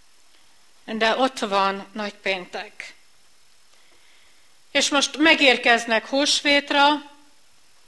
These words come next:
és húsvét az egy fordulópont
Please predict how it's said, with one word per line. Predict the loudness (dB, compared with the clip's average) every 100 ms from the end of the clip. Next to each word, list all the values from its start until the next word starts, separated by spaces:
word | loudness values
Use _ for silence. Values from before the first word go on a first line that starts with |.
| -20 -20 -20 -20 -20 -20 -20 -6
és | -2 0 0
húsvét | 0 0 2 0 2
az | 0 2
egy | 0 0
fordulópont | 0 0 0 0 0 0 0 -2 -2 -2 -2 -6 -16